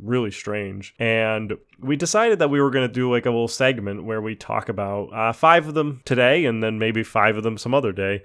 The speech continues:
And then we'll go through, there's a bunch. So if they're not super weird looking, then we're, we probably won't talk about them. But if they're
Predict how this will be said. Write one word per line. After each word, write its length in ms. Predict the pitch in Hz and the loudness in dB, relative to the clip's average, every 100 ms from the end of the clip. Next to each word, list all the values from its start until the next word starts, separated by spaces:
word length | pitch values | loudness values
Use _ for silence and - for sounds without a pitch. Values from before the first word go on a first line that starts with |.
| - | -8
And 140 | 107 107 | -6 -4
then 140 | 107 | -4
we'll 120 | 110 | -4
go 160 | 107 113 | 0 -2
through, 460 | - 107 110 104 | -2 -8 -6 -6
there's 240 | 101 117 117 | -4 -6 -4
a 240 | - 123 | -8 -6
bunch. 480 | 110 135 104 104 - | 4 4 4 -2 -8
So 380 | - 104 104 101 - | -4 -2 -2 -6 -6
if 300 | 110 131 - | 0 0 4
they're 160 | 143 | 4
not 360 | 143 160 147 - - - | 6 4 2 -4 -20 -16
super 360 | - 170 139 | -8 -4 -2
weird 260 | 113 113 107 | -2 -2 -2
looking, 340 | 110 - 107 | -4 -2 -4
then 140 | 104 101 | -4 -6
we're, 140 | 98 - | -8 -10
we 80 | 110 | -8
probably 320 | 113 104 98 | -2 -2 -2
won't 200 | 98 101 | -6 -6
talk 220 | 117 120 | -4 -4
about 280 | 120 127 123 | -2 -2 -2
them. 180 | 131 117 | -4 -4
But 140 | 104 | -4
if 120 | 101 | -6
they're 380 | 110 113 113 101 | 0 2 2 0